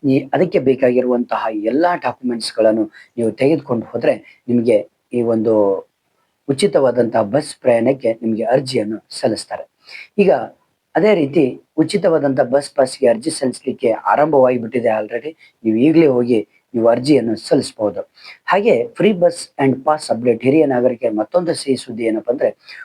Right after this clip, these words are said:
ಉಚಿತವಾದಂತಹ ಬಸ್ ಪಾಸ್ ಬಯಸುವಂತ ನಾಗರಿಕರಿಗೆ ರಾಜ್ಯ ಸರ್ಕಾರದಿಂದ ಮತ್ತೊಂದು ಸಿಹಿ ಸುದ್ದಿ ಬಂದಿದೆ. ಅದು ಯಾವ್ದಪ್ಪ ಅಂದ್ರೆ ಇಲ್ಲಿ ಇದೀಗ ಸರ್ಕಾರ ಏನ್ ಕೊಟ್ಟಿದೆ ಅಂದ್ರೆ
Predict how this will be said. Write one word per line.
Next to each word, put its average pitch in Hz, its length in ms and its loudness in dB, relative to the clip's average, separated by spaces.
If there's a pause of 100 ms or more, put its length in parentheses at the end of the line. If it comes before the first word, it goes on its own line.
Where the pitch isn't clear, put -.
(160)
ಉಚಿತವಾದಂತಹ 165 640 0
ಬಸ್ 123 320 -2
ಪಾಸ್ 139 340 -2
ಬಯಸುವಂತ 131 580 0
ನಾಗರಿಕರಿಗೆ 127 580 -2
ರಾಜ್ಯ 131 260 0
ಸರ್ಕಾರದಿಂದ 123 580 -2 (520)
ಮತ್ತೊಂದು 165 380 0
ಸಿಹಿ 131 240 0
ಸುದ್ದಿ 123 280 -4
ಬಂದಿದೆ. 117 680 -6
ಅದು 160 160 2
ಯಾವ್ದಪ್ಪ 131 540 2
ಅಂದ್ರೆ 123 420 2 (280)
ಇಲ್ಲಿ 156 280 4
ಇದೀಗ 147 240 4
ಸರ್ಕಾರ 127 480 0 (460)
ಏನ್ 170 220 2
ಕೊಟ್ಟಿದೆ 123 320 0
ಅಂದ್ರೆ 135 400 0